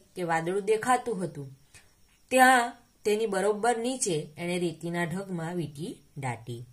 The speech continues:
બિરબલે એના પણ નામઠામ પૂછી લઈ, પૂછીને લખી લીધા. બિરબલને એનો બીજો મૂર્ખનો સરદાર મળી ગયો, એણે,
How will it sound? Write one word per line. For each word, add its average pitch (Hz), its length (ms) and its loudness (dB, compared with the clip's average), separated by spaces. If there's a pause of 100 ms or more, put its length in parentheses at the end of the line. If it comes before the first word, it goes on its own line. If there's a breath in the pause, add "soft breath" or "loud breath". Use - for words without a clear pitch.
(2000 loud breath)
બિરબલે 240 640 6
એના 202 200 6
પણ 196 180 4
નામઠામ 160 500 0
પૂછી 151 380 -4
લઈ, 170 380 0 (340 loud breath)
પૂછીને 202 600 0
લખી 185 520 0 (380)
લીધા. 135 380 -8 (160)
બિરબલને 165 460 -4
એનો 175 160 -2
બીજો 175 300 -2
મૂર્ખનો 214 380 -2
સરદાર 196 420 -2
મળી 180 200 -4
ગયો, 165 220 -8 (320 loud breath)
એણે, 190 440 -2